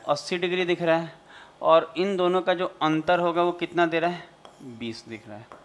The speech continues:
तो यहाँ से अगर आप ध्यान देंगे, इसमें तो कोई दिक्कत नहीं है कि अगर कह रहा है कि किसी त्रिभुज के दो कोण, तो हम एक, दो कोण है ना, एक को एक्स मान लिए, एक को वाई मान ले रहे हैं, तो दो कोणों का योग अस्सी है और उनका अंतर कितना है, बीस है।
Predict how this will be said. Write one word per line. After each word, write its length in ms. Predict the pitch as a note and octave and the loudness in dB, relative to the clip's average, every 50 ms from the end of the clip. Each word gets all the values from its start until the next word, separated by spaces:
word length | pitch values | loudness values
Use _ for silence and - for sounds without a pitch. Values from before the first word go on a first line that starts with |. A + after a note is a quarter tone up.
| - - - - - - - - | -20 -20 -20 -20 -20 -20 -8 -4
तो 60 | E3+ | -4
यहाँ 380 | E3+ D#3+ D#3 D3+ D#3 D#3+ F3 F#3 | 0 2 2 0 2 0 -2 -2
से 140 | - - G3 | 0 0 2
अगर 180 | F#3 F#3+ F#3+ | 4 6 6
आप 120 | F#3 F3+ F3 | 6 6 4
ध्यान 440 | D#3+ D3+ D3 C#3+ C#3+ D#3 E3 E3+ | 2 -2 0 0 2 2 2 2
देंगे, 200 | D3+ C3+ B2+ B2+ | 2 0 0 -2
इसमें 340 | B2 - - D#3 - F#3 F3+ | -4 -6 -10 -6 -6 -4 -4
तो 60 | F#3 | -4
कोई 160 | E3+ F3+ F#3 F3+ | -4 -4 -2 -2
दिक्कत 340 | E3+ E3+ - F3 E3+ E3 | -2 0 0 0 0 2
नहीं 140 | F3+ F3+ F3+ | 4 4 4
है 80 | F3+ E3+ | 4 4
कि 280 | F3 F3 F3 - - - | 2 0 -2 -2 2 2
अगर 240 | D3 D3+ D#3 F3 F#3 | 2 4 4 2 0
कह 240 | F3+ - - F3 F3+ | 0 -2 -2 2 4
रहा 100 | F3 F3 | 4 4
है 60 | F3 | 4
कि 100 | F3 F3 | 2 -2
किसी 240 | E3 - E3+ D#3+ F#3 | -8 -10 -10 -10 -10
त्रिभुज 420 | F3 - E3+ E3+ E3 F3+ F#3 - | -8 -6 -6 -4 -4 -4 -6 -2
के 100 | - G3 | -4 -4
दो 340 | E3 D3 C3+ - F3 F#3 G3 | -4 -4 -2 2 4 4 4
कोण, 280 | G3 - E3+ D#3 C#3+ C3+ | 4 4 2 2 2 2
तो 140 | - E3+ | 0 0
हम 120 | D#3+ E3+ E3 | 0 0 0
एक, 240 | C#3+ F3 F3+ - - | -2 -4 -6 -6 -10
दो 340 | D3+ A#2+ D3 C#3 C3 D#3+ F3+ | -12 -12 -12 -6 -4 -2 -2
कोण 300 | F3+ F3+ - F#3+ F#3+ F#3+ | -2 -2 0 0 2 2
है 120 | F#3 F#3 E3+ | 2 2 2
ना, 100 | D#3+ D#3 | 2 0
एक 220 | D#3 E3+ E3 - | 0 -4 -6 -2
को 80 | - E3 | 0 2
एक्स 220 | E3+ E3+ E3+ - | 2 2 0 -2
मान 180 | F#3 E3+ E3 E3 | 0 2 2 2
लिए, 140 | E3 E3 E3+ | 2 0 0
एक 120 | D#3+ - | -2 -2
को 120 | - F3+ E3+ | -2 2 4
वाई 200 | D#3 D3 C#3+ C#3+ | 4 4 4 4
मान 200 | C3+ B2 A#2 A2+ | 2 0 0 0
ले 160 | A2 G#2+ G#2+ | -2 -4 -4
रहे 100 | G#2+ G#2 | -6 -6
हैं, 80 | G#2+ - - - - - - - | -8 -12 -18 -20 -18 -20 -8 -6
तो 80 | - D#3+ | -6 -6
दो 280 | C#3+ C3 D3+ F3 F#3 | -4 0 2 2 2
कोणों 300 | F#3 F3+ F#3 F3+ F3+ F#3 | 2 2 0 2 2 2
का 120 | F3+ - F3+ | 2 2 2
योग 200 | E3+ F3 F#3 E3+ | 2 2 2 2
अस्सी 300 | E3 D3+ D3+ - - G3 | 2 2 0 -2 -6 -4
है 180 | F#3+ F#3+ F#3 | -2 0 2
और 140 | F#3 F3+ F3 | 4 4 4
उनका 300 | E3 D#3+ D#3 D#3 - E3 | 4 2 2 4 4 4
अंतर 340 | D3+ D3+ D#3 D#3+ D#3 F3+ F3+ | 6 6 4 2 2 0 0
कितना 300 | E3+ F3+ E3+ E3 F3 F3 | 0 -4 -4 0 0 0
है, 200 | F3+ E3 C#3+ B2 | 0 -2 -4 -6
बीस 280 | B2+ B2 B2 A2+ - - | -6 -6 -6 -6 -8 -10
है। 120 | G#2+ G#2 | -10 -10